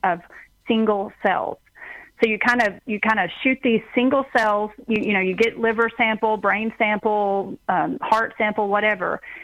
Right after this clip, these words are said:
and you work it up and you get it down to single cells, and then you shoot 'em through this analytical machine, and it tells you the nucleic acid sequence of the R N A or D N A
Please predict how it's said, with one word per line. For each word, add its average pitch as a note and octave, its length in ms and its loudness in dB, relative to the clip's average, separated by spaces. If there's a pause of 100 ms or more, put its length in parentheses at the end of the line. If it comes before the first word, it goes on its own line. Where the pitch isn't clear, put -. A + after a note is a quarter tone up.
(180)
and G3+ 180 0
you F#3 180 0
work G#3 280 0
it C4 100 0
up G3+ 260 2
and F#3+ 140 -4
you E3+ 80 -4
get G#3 220 0
it - 100 0
down G#3 280 0
to F#3+ 220 -8
single A3 360 2
cells, F#3+ 340 2
and G3+ 160 -4
then G3 140 0
you F#3 80 0
shoot A#3 240 -2
'em A3 140 -2
through G#3 160 2
this F#3+ 140 0
analytical G#3 540 0
machine, F#3+ 440 -4
and G3+ 140 -2
it F3+ 140 -4
tells A#3 400 -2
you G3+ 140 0
the F#3 120 0
nucleic F#3+ 580 0
acid F#3 500 -2
sequence G3 460 0 (100)
of G3 240 0
the F#3+ 180 -2
R F#3+ 200 0
N F#3+ 120 -4
A F3 240 -2
or F#3 140 -2
D G3+ 200 -2
N G3 100 0
A D#3+ 260 0